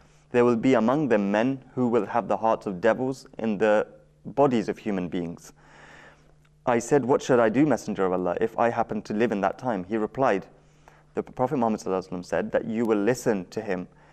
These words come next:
and carry out his orders. Even if your back is flogged and your wealth is snatched, you should listen and obey. The Prophet Muhammad sallallahu alaihi wasallam and Islam in general, and this is the point I want to conclude on, it has two responsibilities.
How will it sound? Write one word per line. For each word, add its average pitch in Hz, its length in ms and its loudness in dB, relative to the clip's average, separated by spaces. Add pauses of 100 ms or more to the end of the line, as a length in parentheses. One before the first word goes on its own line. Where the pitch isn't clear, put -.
(140)
and 120 200 0
carry 156 360 2
out 113 160 0
his 104 160 -6
orders. 90 400 -6 (320)
Even 180 280 4
if 131 160 0
your 110 120 2
back - 400 -2 (160)
is - 160 -6
flogged 110 560 -2
and 117 160 0
your 104 100 2
wealth 120 380 2
is 104 80 -6
snatched, - 500 -10 (220)
you 107 100 -4
should 123 300 -2
listen 104 420 -4 (240)
and 110 220 -2
obey. 95 400 -2 (640)
The 123 80 -6
Prophet 170 300 0
Muhammad 127 360 2
sallallahu 104 540 0
alaihi 92 60 -4 (160)
wasallam 95 280 -4
and 117 160 -2
Islam 131 460 0
in 110 120 -4
general, 98 440 -2 (140)
and 113 120 -2
this 127 100 -4
is 127 60 -6
the 117 80 -2
point 117 180 -2
I 104 60 2
want 104 200 0
to - 40 -16
conclude 101 400 -8
on, - 160 -12 (340)
it - 300 0 (520)
has 127 280 0
two 170 300 4
responsibilities. 98 1000 -4